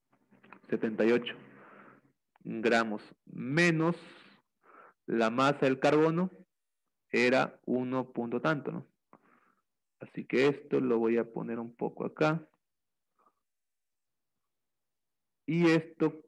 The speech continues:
debo restarle, ¿qué? La masa de hidrógeno. ¿Cuánto es la masa de hidrógeno? Es lo que encuentro acá.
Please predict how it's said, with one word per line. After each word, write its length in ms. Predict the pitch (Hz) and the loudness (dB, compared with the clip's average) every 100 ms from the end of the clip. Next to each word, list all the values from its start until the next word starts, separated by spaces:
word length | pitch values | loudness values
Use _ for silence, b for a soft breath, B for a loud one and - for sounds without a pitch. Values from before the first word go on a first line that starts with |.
| - | -6
debo 300 | 123 135 139 | 0 2 4
restarle, 500 | 131 - 147 143 135 | 0 2 2 4 2
¿qué? 220 | 170 190 | 0 0
La 180 | 127 113 | 0 0
masa 220 | 123 135 | 2 0
de 80 | 127 | 2
hidrógeno. 440 | 117 120 123 117 - | 2 2 0 -6 -4
¿Cuánto 220 | 135 139 | -2 0
es 20 | |
la 60 | 139 | 0
masa 160 | 135 | 0
de 80 | 143 | 2
hidrógeno? 420 | 127 147 170 175 - _ _ _ _ _ _ _ _ _ _ | 2 2 0 -4 -10 _ _ _ _ _ _ _ _ _ _
Es 60 | 110 | -8
lo 120 | 110 | -4
que 60 | 107 | -4
encuentro 340 | 107 110 127 | -4 -8 -4
acá. 180 | 170 | -4